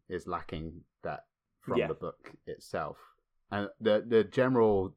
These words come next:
Speaker 1: kind of sensation and emotion that I got from reading the memoir is that she's, whilst it was a highly anxiety fueled ex-,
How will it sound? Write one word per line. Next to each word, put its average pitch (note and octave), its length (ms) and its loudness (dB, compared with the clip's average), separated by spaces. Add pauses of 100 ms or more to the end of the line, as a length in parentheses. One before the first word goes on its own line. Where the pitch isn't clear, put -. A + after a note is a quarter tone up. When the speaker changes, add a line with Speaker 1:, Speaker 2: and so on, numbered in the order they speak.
Speaker 1:
kind G2 180 -4
of F2+ 280 0
sensation F2+ 680 -6
and E2+ 260 -10 (240)
emotion F2+ 380 -6
that F2+ 120 -8
I E2+ 80 -6
got E2 260 -6
from E2 480 -8
reading F2 420 -6 (840)
the F#2+ 320 -2 (120)
memoir F#2 640 0
is F2+ 240 -2
that E2+ 220 -6
she's, - 600 -12 (800)
whilst F#2 360 0
it F2 120 -4
was E2+ 320 -10 (260)
a F2+ 60 -14
highly F2 800 -2
anxiety E2 800 -6 (960)
fueled D#2+ 340 -8
ex-, D#2+ 220 -14